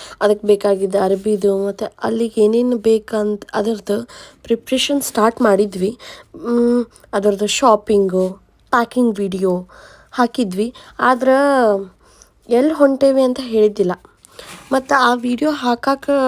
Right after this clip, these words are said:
ಆಗಿದ್ದಿಲ್ಲ ನನಗ. ಇವತ್ತ್ ಹಾಕೇನಿ ನೋಡ್ರಿ. ಮತ್ತ ಈಗ ನನ್ನ ಚಾನಲ್ಗೆ ಯಾರ್ ಭೇಟಿ ಮಾಡಿರಿ, ಅವ್ರು ಮೊದಲು ಸಬ್ಸ್ಕ್ರೈಬ್ ಮಾಡಿ, ಅಲ್ಲಿ ಸಬ್ಸ್ಕ್ರೈಬ್ ಬಟನ್ ಅಂತ ಇರುತ್ತಲ್ಲ, ಅದನ್ನ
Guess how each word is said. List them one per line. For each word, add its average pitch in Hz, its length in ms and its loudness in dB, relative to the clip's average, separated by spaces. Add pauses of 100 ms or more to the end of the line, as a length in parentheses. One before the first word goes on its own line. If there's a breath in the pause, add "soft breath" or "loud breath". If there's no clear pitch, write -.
(160)
ಆಗಿದ್ದಿಲ್ಲ 214 640 0
ನನಗ. 180 360 -2 (460 loud breath)
ಇವತ್ತ್ 285 340 0
ಹಾಕೇನಿ 240 520 0
ನೋಡ್ರಿ. 233 460 0
ಮತ್ತ 214 300 -10 (580 loud breath)
ಈಗ 277 220 2
ನನ್ನ 254 360 2 (120)
ಚಾನಲ್ಗೆ 240 840 0
ಯಾರ್ 240 380 2
ಭೇಟಿ 208 540 -2
ಮಾಡಿರಿ, 214 680 0 (460 loud breath)
ಅವ್ರು 240 200 6
ಮೊದಲು 240 560 2
ಸಬ್ಸ್ಕ್ರೈಬ್ 254 640 2
ಮಾಡಿ, 233 560 2 (460 loud breath)
ಅಲ್ಲಿ 214 360 0
ಸಬ್ಸ್ಕ್ರೈಬ್ 247 560 0
ಬಟನ್ 233 280 2
ಅಂತ 226 180 -4
ಇರುತ್ತಲ್ಲ, 220 540 0 (440 loud breath)
ಅದನ್ನ 233 280 2